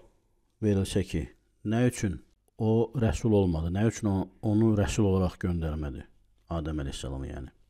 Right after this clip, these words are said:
فالجواب لأن الناس في ذلك الوقت كانوا أمة واحدة. Çünki cavab budur ki, insanlar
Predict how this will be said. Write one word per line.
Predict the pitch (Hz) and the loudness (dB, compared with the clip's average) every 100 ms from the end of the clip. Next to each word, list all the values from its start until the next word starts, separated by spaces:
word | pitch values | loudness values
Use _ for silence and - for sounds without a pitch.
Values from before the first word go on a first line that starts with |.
| _ _ _ _ _ _ _ _ _ _ _ _ _ | _ _ _ _ _ _ _ _ _ _ _ _ _
فالجواب | - 131 123 123 127 135 127 | 4 6 8 8 10 10 10
لأن | 131 123 139 135 127 | 10 8 8 8 8
الناس | 120 131 127 123 | 8 6 6 4
في | 117 117 | 6 6
ذلك | 110 123 123 - | 8 6 6 4
الوقت | 113 113 - 123 | 6 6 4 0
كانوا | 107 123 117 113 | 2 4 4 4
أمة | 110 113 107 - 104 | 4 4 4 2 2
واحدة. | 98 - - 82 - | 0 -2 -4 -6 -4
Çünki | 120 110 - 104 117 113 _ _ _ _ _ _ _ _ _ _ | -2 -2 -2 -2 -2 -4 _ _ _ _ _ _ _ _ _ _
cavab | 110 120 113 | 0 2 2
budur | 113 101 82 | 0 0 -2
ki, | - 78 | -2 -2
insanlar | 104 107 - 104 104 107 101 | -2 -2 -2 -2 0 0 0